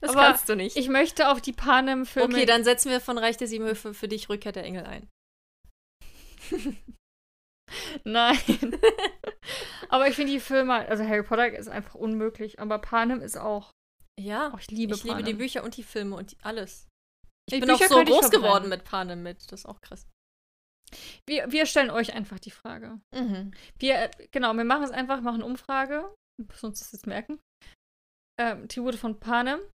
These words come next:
Speaker 2: Harry Potter, wie gesagt, sowohl Film als auch Ser-, Serie und gibt's eh nicht, aber die Filme gibt's dann auch nicht mehr. Es
Speaker 1: Soll
Speaker 2: ist
Speaker 1: eine
Speaker 2: alles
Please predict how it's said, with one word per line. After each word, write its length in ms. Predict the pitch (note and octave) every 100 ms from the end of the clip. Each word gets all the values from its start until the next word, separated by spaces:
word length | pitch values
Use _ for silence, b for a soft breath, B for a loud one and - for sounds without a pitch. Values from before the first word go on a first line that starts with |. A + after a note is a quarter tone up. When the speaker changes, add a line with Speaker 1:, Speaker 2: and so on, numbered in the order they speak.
| _ _ _ _ _ _ _ - - _ -
Speaker 2:
Harry 180 | A3+ A#3+
Potter, 540 | A#3+ A#3+ D4 F4+ G#4+ - - _ _
wie 80 | A3+
gesagt, 260 | A3 G#3 G3+
sowohl 380 | A3+ A3+ D4 D#4
Film 460 | - C4+ C#4+ D4+
als 440 | - A3+ B3 - -
auch 400 | A3+ A#3 A#3+ - - -
Ser-, 380 | G#3 G#3+ - - A3
Serie 400 | A3 G#3+ G#3 -
und 140 | G3+
gibt's 180 | G3+ -
eh 100 | G3+
nicht, 180 | G3+ -
aber 220 | G3 -
die 140 | G3+
Filme 320 | A3+ C#4 C#4+ C4
gibt's 200 | C#4 -
dann 180 | B3+ -
auch 280 | A#3 A#3
nicht 240 | A3+ F#3+ -
mehr. 160 | G3
Es 80 | G#3
Speaker 1:
Soll 100 | G#3+
Speaker 2:
ist 60 | G#3
Speaker 1:
eine 80 |
Speaker 2:
alles 100 | A3